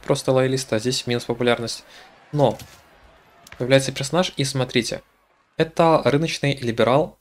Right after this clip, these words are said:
на как раз-таки землевладельцев, который хочет принять свободную конкуренцию. И вы просто со старта игры принимаете сильнейшую экономическую систему. И вы можете уже хлебный закон отменить.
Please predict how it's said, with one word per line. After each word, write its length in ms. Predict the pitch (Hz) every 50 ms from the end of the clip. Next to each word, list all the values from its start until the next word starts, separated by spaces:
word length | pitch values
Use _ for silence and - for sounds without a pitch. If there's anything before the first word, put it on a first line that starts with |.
| _ _ _
на 400 | 113 110 110 110 110 113 135 135
как 180 | - - _ -
раз-таки 360 | - 113 110 - - - 117
землевладельцев, 760 | 110 117 113 117 117 113 113 117 117 131 151 151 - - 107 -
который 420 | - 113 - - 127 147 160 147
хочет 420 | - - - 123 131 - - _
принять 320 | _ - 117 113 123 139 135
свободную 380 | - 127 123 131 139 139 139
конкуренцию. 560 | - 135 131 - 135 160 214 214 - - 104 -
И 60 | 131
вы 60 | 123
просто 300 | 120 - 156 151 - 190
со 120 | 170 - 131
старта 320 | 131 - 143 139 135 -
игры 300 | 117 113 113 143 170 226
принимаете 560 | 226 _ - 113 113 110 120 127 131 131 127
сильнейшую 580 | 113 - - 127 117 131 170 175 - - 151 -
экономическую 560 | 131 - 117 117 127 135 139 - - - 123
систему. 460 | - - - - - 117 101 98 95 _ _
И 180 | - 190 233 240
вы 180 | 151 127 147 175
можете 380 | 131 110 127 151 - - -
уже 380 | 107 107 104 110 120 143 160 147 -
хлебный 240 | - 120 123 131 127
закон 240 | 123 127 - 135 131
отменить. 560 | 120 117 120 117 127 160 214 214 - - _